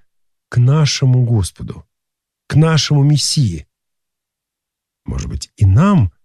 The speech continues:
время прийти к Нему? И вот мы с вами подходим к сто семнадцатому псалму.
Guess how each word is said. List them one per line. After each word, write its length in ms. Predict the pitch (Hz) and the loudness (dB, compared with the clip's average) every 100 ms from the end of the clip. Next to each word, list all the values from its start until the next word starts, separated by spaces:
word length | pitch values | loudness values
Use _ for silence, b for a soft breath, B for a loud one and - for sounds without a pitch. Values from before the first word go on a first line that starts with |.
| _ | _
время 480 | - 107 90 78 71 _ _ _ _ _ _ | -4 -2 -2 -6 -14 _ _ _ _ _ _
прийти 340 | 101 90 - | -2 -2 -4
к 80 | 92 | -4
Нему? 300 | 90 78 _ _ _ _ _ _ _ _ _ _ _ _ _ _ _ | -6 -8 _ _ _ _ _ _ _ _ _ _ _ _ _ _ _
И 80 | - | 0
вот 160 | 143 156 | 2 2
мы 80 | 151 | 2
с 80 | |
вами 160 | 160 147 | 2 2
подходим 460 | 127 - 151 127 120 | 0 0 0 0 0
к 60 | |
сто 160 | - 135 | -2 -2
семнадцатому 840 | - 123 123 135 - 104 101 98 | 0 2 2 2 0 -4 -4 -4
псалму. 720 | 90 - 107 107 131 156 143 | -4 -4 -2 2 2 2 0